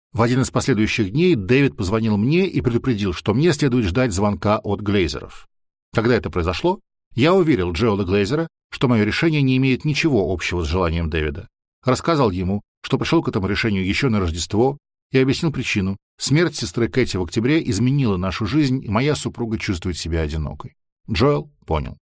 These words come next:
Мы условились встретиться в Нью-Йорке,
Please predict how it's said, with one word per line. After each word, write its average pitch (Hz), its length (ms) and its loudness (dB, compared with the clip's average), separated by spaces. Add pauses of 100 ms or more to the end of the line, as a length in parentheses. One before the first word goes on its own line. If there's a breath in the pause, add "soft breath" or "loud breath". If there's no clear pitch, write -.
(760)
Мы 196 120 4
условились 170 600 2
встретиться 160 480 -2
в 123 60 -2
Нью-Йорке, 143 540 -2